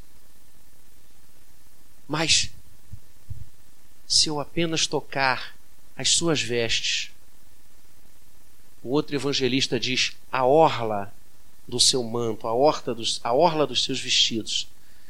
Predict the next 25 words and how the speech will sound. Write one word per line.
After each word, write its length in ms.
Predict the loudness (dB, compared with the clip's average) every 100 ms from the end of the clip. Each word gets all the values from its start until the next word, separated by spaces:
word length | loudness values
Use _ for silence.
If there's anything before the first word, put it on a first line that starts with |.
| -8 -8 0
Se 160 | 2
eu 60 | 2
tocar 460 | 2 -2 2 2 4
essa 240 | 4 2
parte 440 | 0 2 4 2
que 120 | -2 2
vai 160 | 4
no 100 | 4
chão, 480 | 4 6 4 2 0 -6 -8 -8 -8 -8 -8 -8 -8 -8 -8 -8 -8 -8 -8 -8 -6
eu 60 | -4
vou 100 | -4
ficar 220 | -4 -6
curado. 340 | -6 -8 -8 -8 -8 -8 -8 -8 -8 -8 -8 -8 -8 -8 -8 -8 -8 -8 -8 -8 -8 -8 -8 -8 -8 -8 -8 -8 -8 -8 -8 -8 -8 -8 -8 -8 -8 -8 -8 -8 -8 -8 -6 -6 -6 -8 -8 -8 -8 -8 -8 -4
Ela 180 | 0 0
tá 140 | 0
tão 180 | -2 2
acostumada 640 | 2 4 2 2 4 4
a 40 | 6
se 160 | 6
limitar, 760 | 6 0 0 2 4 4 0 -6 -4
doze 340 | 0 2 2
anos 260 | 0 0 2
de 80 |
sofrimento, 640 | 2 2 -2 -6 -4 -6 -6
gente, 420 | -6 -6 -6 -6